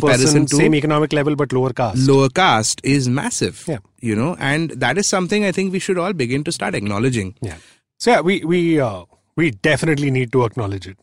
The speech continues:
Speaker 2: <laughs> for sure.
Speaker 1: For, yeah.
Speaker 2: So, you know, um, but yeah, so I, that's, I think that brings us to what, essentially what we've been trying to say, Joel. So that, uh, you know,
Speaker 1: My
Speaker 2: after
Speaker 1: weekly, my weekly catharsis has,
Speaker 2: Your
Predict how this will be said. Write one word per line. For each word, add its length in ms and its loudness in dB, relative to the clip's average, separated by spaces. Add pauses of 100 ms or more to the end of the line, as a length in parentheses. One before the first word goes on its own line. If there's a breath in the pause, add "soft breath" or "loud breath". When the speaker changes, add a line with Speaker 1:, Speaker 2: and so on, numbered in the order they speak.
Speaker 2:
<laughs> 100 -20
for 400 -6
sure. 280 -2
Speaker 1:
For, 340 -8
yeah. 320 -2 (580)
Speaker 2:
So, 240 2
you 140 0
know, 180 0
um, 560 2 (180)
but 120 2
yeah, 140 4
so 160 0
I, 160 2 (220)
that's, 300 0
I 80 0
think 220 0
that 260 0
brings 220 2
us 220 2
to 340 4 (220)
what, 180 0 (180)
essentially 420 0
what 160 2
we've 140 0
been 140 0
trying 220 0
to 60 -10
say, 200 0
Joel. 300 -8 (120)
So 200 -6
that, 180 -2 (160)
uh, 40 -12
you 120 -2
know, 180 -4 (480)
Speaker 1:
My 240 -2
Speaker 2:
after 340 2
Speaker 1:
weekly, 320 -2
my 240 -4
weekly 300 -4
catharsis 640 -6
has, 120 -4
Speaker 2:
Your 100 2